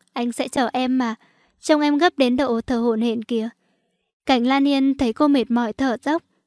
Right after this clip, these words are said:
vội đưa ly nước chanh cho cô. "Em đói bụng chưa? Có muốn ăn chút gì không?"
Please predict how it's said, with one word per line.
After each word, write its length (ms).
vội 160
đưa 160
ly 180
nước 240
chanh 300
cho 160
cô. 300
"Em 200
đói 120
bụng 200
chưa? 300
Có 100
muốn 140
ăn 160
chút 140
gì 180
không?" 260